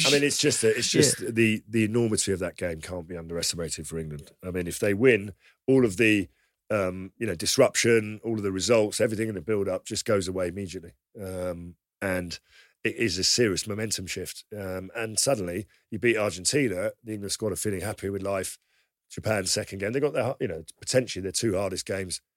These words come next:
Speaker 1: in the first two games, and wouldn't take, uh, Samoa lightly, but, uh,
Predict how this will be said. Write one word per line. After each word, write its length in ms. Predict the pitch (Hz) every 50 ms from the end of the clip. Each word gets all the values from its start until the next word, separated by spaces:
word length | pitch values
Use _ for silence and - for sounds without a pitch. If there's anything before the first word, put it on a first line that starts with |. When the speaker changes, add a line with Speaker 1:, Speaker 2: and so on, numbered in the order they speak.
| _ -
Speaker 1:
in 100 | 120 101
the 40 | 87
first 300 | - - 110 95 - -
two 120 | - 98
games, 440 | 92 101 107 98 80 85 110 110 -
and 200 | 110 107 107 113 - _ _ -
wouldn't 260 | - 127 120 107 -
take, 380 | - 131 110 107 92 - -
uh, 160 | 107 101 98 82
Samoa 340 | - - 110 113 107 98 90
lightly, 540 | 95 113 123 127 117 - 95 90 92 113 123
but, 420 | 107 104 101 107 - - - - 104
uh, 200 | 110 107 104